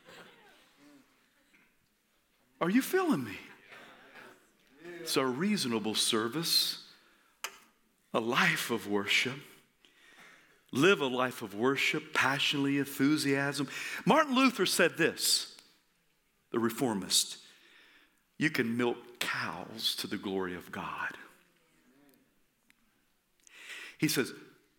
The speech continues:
"You can clean toilets to the glory of God." Wow.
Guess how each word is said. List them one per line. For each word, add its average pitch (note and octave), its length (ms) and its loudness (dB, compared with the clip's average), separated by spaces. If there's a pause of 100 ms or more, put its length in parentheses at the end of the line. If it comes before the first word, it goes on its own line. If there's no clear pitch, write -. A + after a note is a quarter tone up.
(360)
"You C#3 140 2
can B2+ 180 0
clean G#2+ 460 -4
toilets - 840 -4
to - 120 -12
the G2+ 100 -8
glory F2 400 -8
of E2 200 -14
God." - 440 -8 (1700)
Wow. - 380 -4